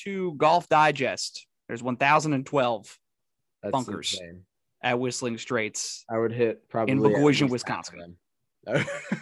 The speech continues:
Speaker 2: <laughs>
Speaker 1: I would find my way into every single one of those bunkers.
Speaker 2: At least half
Speaker 1: I would.
Speaker 2: of them.
Speaker 1: Yeah.
Speaker 2: I, I think I would. I think I'd be <laughs> able to avoid some of them, but if there's that many, like, that's more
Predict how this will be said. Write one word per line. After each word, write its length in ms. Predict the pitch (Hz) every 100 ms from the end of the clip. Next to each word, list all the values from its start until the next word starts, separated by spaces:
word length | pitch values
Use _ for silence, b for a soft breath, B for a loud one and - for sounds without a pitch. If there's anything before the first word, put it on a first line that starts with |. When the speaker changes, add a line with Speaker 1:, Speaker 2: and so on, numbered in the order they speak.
| -
Speaker 2:
<laughs> 200 | - -
Speaker 1:
I 120 | 135 220
would 140 | 226
find 260 | 262 247 226
my 140 | 220
way 200 | 185 180
into 240 | 170 170 151
every 260 | 156 147
single 280 | 143 156 143
one 140 | 135 120
of 40 |
those 140 | 110 120
bunkers. 200 | 110 120
Speaker 2:
At 80 |
least 260 | 127 135 113
half 160 | 120 135
Speaker 1:
I 20 |
would. 200 | 139 107
Speaker 2:
of 60 |
them. 200 | 92 90 101 -
Speaker 1:
Yeah. 140 | 143 98
Speaker 2:
I, 180 | 90
I 40 | 92 -
think 200 | 92 92
I 60 | 92
would. 240 | 90 90 - - _ _ -
I 80 | 131
think 180 | 196 202
I'd 100 | 170
be 120 | 139
<laughs> 0 |
able 100 | 165
to 100 | 175
avoid 360 | 147 131 143 120
some 220 | 123 120
of 100 | 120
them, 200 | 160 165
but 280 | 160 - 156 B B B B
if 80 | -
there's 220 | 190 208
that 240 | 139 143 151
many, 400 | 127 131 165 185
like, 220 | 131 123
that's 200 | 147 160
more 480 | 156 143 156 143